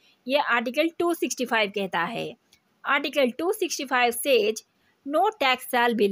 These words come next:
levied or collected except by the authority of law।" वन हंड्रेड फर्स्ट अमेंडमेंट एक्ट के साथ ही कुछ नए आर्टिकल्स को कॉन्स्टिट्यूशन में इंट्रोड्यूस किया गया और कुछ आर्टिकल्स को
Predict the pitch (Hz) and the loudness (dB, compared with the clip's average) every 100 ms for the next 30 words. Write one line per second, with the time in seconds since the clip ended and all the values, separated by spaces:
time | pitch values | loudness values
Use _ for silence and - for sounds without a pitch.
0 | 196 208 202 330 - _ 220 208 285 269 | 2 2 2 -4 -4 _ -6 -4 -2 0
1 | 226 - 175 - _ _ 202 220 - 359 | 0 -2 -4 -6 _ _ -8 -6 -2 -2
2 | 480 - 214 214 233 - 254 311 311 285 | -2 -2 0 2 0 0 -4 -4 -6 -6
3 | 311 - 214 196 196 156 - _ _ _ | -4 -2 -2 0 0 -2 -10 _ _ _
4 | - 311 359 349 349 339 - 226 247 - | 0 2 2 -2 -2 -2 2 2 0 -2
5 | 220 226 254 269 262 - 196 214 - - | -4 -2 -2 -2 -4 -4 -2 -2 -4 -4
6 | 262 - 190 190 214 302 240 - _ _ | -4 -2 -2 -2 -2 -4 -4 -10 _ _
7 | _ 330 285 269 311 - 269 262 269 294 | _ -6 -2 2 2 2 2 0 -2 -6
8 | 262 - 320 311 233 - 262 240 269 294 | -6 -4 -4 -2 -4 -4 -4 -2 -2 -4
9 | - 294 254 240 202 185 - 185 175 170 | -4 -4 0 2 2 -2 -2 -2 0 0
10 | 165 170 - _ _ _ 269 254 - 349 | 0 -2 -8 _ _ _ -2 -2 -6 -8
11 | - 311 285 294 302 294 - | -2 0 0 0 -4 -4 -2